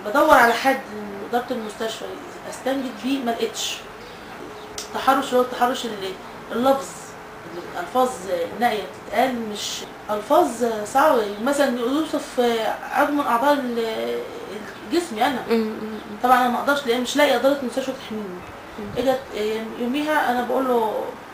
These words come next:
Speaker 1: "لا، أنا هجيب لك حد من الأمن". لقيت بقى السبب الدين وسبب ال-، في العرض وفي الشرف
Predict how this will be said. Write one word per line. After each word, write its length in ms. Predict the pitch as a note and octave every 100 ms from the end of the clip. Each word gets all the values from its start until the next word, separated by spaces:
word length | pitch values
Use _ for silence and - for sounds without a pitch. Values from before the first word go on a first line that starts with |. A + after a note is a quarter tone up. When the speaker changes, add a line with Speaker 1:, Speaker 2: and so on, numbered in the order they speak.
| - A#3
Speaker 1:
"لا، 200 | C4+ A#3+
أنا 300 | A3+ G#3+ G#3
هجيب 180 | B3+ C4
لك 120 | A#3+
حد 220 | C#4+ B3+
من 140 | A3 G3
الأمن". 200 | A3+ C#4 D4+ - -
لقيت 220 | C4+ C#4
بقى 160 | A#3 B3+
السبب 340 | - B3+ A#3 C4
الدين 480 | A#3 - G3 A3+ B3
وسبب 400 | B3 - A#3+ A#3 A3+
ال-، 320 | A3+ G#3+ A3 - - - - -
في 60 |
العرض 420 | D#4+ C4+ A#3+ A#3+ C4
وفي 240 | C#4 C4+
الشرف 460 | C#4+ - C4+ B3+